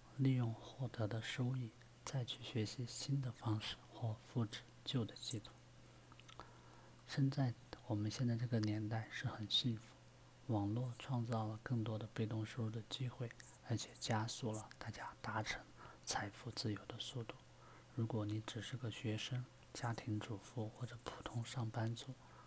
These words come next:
那么网络将会是你创造被动收入的最好的伙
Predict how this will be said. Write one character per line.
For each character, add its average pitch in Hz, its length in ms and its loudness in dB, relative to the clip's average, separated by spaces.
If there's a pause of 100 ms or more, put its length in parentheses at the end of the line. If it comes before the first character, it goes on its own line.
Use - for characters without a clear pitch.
(160)
那 117 80 0
么 107 180 -2 (360)
网 101 280 2
络 117 160 -2 (300)
将 110 180 2
会 113 160 0
是 - 160 -6
你 110 160 -2 (100)
创 117 240 0
造 107 300 -4
被 110 160 0
动 110 160 -2
收 113 240 -2
入 107 200 -2
的 - 140 -10 (160)
最 - 180 -2
好 - 180 -8
的 - 100 -8
伙 - 240 -14